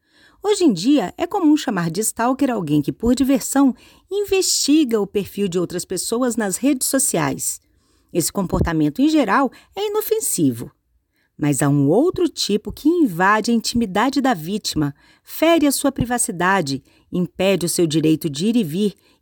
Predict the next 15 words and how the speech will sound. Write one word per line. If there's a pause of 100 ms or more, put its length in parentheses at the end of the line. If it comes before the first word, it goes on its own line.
e
ameaça
a
sua
integridade
física
e
psicológica. (520)
E
é
esse
que
se
tornou
crime,